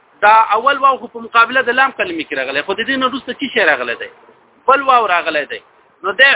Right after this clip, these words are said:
حکمن په مقابله د چا کې کړی دی؟ لکه عین کې کړی. نو دلته دا اول واو متحرک ما قبل چې مفتوح په الف سره نه بدلېږي. ارما یا یا کې دا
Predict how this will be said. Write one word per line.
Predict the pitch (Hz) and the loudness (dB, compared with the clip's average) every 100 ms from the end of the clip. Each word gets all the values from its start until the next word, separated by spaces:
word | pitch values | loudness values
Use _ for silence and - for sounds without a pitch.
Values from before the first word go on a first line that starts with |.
| - | 0
حکمن | 220 - 311 | -4 -2 -2
په | - 233 | -2 -6
مقابله | 220 202 196 226 | 0 0 0 -6
د | 208 - | -8 -6
چا | 190 | -6
کې | 143 131 | -8 -6
کړی | 123 117 | -6 -4
دی؟ | |
لکه | 117 - 104 - _ _ - | -8 -8 -12 -14 _ _ -2
عین | 180 165 | -2 -2
کې | 135 - | -14 -16
کړی. | 107 - _ _ _ | -20 -20 _ _ _
نو | 156 | -8
دلته | 190 359 - 220 | -6 -6 -2 0
دا | 220 202 202 | 2 2 0
اول | 214 226 | 0 -2
واو | 214 220 196 - | 0 0 0 -8
متحرک | 165 165 160 202 196 | -8 -6 -6 -6 -6
ما | 185 | -6
قبل | 180 202 190 | -4 -6 -8
چې | 185 170 | -8 -10
مفتوح | - 190 156 | -6 -4 -2
په | 165 | 0
الف | 196 | -2
سره | - 208 262 220 - _ _ _ _ - | -2 0 2 0 -6 _ _ _ _ -10
نه | 185 | -6
بدلېږي. | 170 151 - 113 110 _ _ _ - | -6 -8 -12 -14 -20 _ _ _ -6
ارما | 247 247 233 | -4 0 2
یا | 220 214 | 2 2
یا | 240 | 2
کې | 240 | -2
دا | 208 | 0